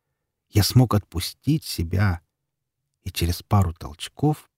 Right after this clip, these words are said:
последовать за ней в бурном оргазме. Боже, как я скучал!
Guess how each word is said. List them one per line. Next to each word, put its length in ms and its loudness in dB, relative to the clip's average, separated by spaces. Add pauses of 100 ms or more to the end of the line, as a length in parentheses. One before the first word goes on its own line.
последовать 760 0
за 160 -2
ней 640 2 (140)
в 120 -10
бурном 640 -6
оргазме. 800 -18 (1800)
Боже, 720 -2 (1040)
как 460 -2
я 160 -10
скучал! 880 -12